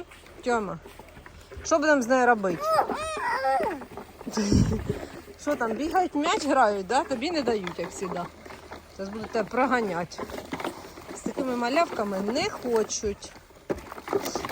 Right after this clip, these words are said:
Що, Тьома?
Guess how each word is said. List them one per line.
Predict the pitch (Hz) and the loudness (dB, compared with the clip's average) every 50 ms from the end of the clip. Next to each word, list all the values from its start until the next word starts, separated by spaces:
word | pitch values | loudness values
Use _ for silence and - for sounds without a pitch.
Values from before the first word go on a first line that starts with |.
| - - - - - - - - - - - - - - - - - - - - - - - 403 392 392 440 480 - - 403 349 - - - - - - - | -6 -6 -6 -6 -6 -6 -6 -6 -10 -10 -14 -14 -16 -16 -16 -16 -18 -18 -20 -20 -20 -18 -16 -14 -14 -12 -12 -12 -14 -14 -18 -20 -20 -20 -20 -20 -20 -14 -4
Що, | - - - 320 339 320 262 | -2 -2 -2 0 -2 -4 -2
Тьома? | - 285 269 247 202 190 | 0 0 0 0 0 -2